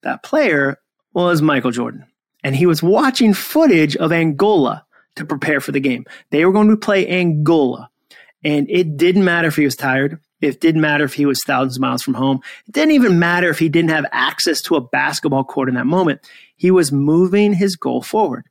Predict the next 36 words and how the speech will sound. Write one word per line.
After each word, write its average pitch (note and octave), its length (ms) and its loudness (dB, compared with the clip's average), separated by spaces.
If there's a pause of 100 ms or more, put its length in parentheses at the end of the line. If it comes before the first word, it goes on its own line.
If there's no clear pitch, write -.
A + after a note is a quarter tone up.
(500)
And E3 220 -2
of D#3+ 220 -4
course, - 460 -2
they F3+ 220 0
ended G#3 260 2
up F3+ 140 -2
winning E3+ 240 0
that D#3+ 180 -2
game E3 300 0
by C#3 100 -2
about C#3 220 -2
a A#2 160 -12 (160)
billion. D#3+ 520 0 (120)
But - 100 -8
again, F#3+ 220 -2
it E3+ 240 -4
didn't D#3 260 0
matter. E3 320 -4 (340)
Jordan F3+ 340 2
wanted E3+ 240 0
to D#3+ 80 -4
move D3+ 180 0
his C#3 160 -2
goal D#3 500 0
of C#3 160 -4
getting D3 300 0
better C#3+ 440 -2 (240)
forward. G#3+ 440 -4 (520)
That's D3+ 360 -4
what F#3+ 100 -2
the F#3 80 -2
do C#3 240 0
stage B2 480 -6
is C3+ 100 -2
all B2+ 180 -2
about. C3+ 360 -2